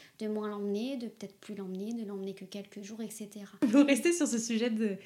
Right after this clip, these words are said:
Speaker 2: du chien qui serait au travail ou pas, euh, se pose la question de à quel point le chien est en alerte, en fait, pour faire son travail ou pas, ou est-ce qu'il arrive à,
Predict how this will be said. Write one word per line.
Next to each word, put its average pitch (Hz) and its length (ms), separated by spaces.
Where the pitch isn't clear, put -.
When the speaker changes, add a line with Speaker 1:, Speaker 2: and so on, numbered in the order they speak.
Speaker 2:
du 208 340
chien 233 340
qui 214 160
serait 220 400
au 214 80
travail 214 520
ou 214 100
pas, 220 260
euh, 202 680
se 220 120
pose 294 160
la 277 80
question 226 320
de 240 160
à - 140
quel 214 300
point 269 260
le 220 140
chien 240 340
est 208 180
en 185 220
alerte, 196 480
en 208 100
fait, 214 200
pour 208 120
faire 208 220
son 185 200
travail 190 640
ou 202 60
pas, 220 300
ou 196 100
est-ce 175 160
qu'il 196 120
arrive 208 240
à, 175 180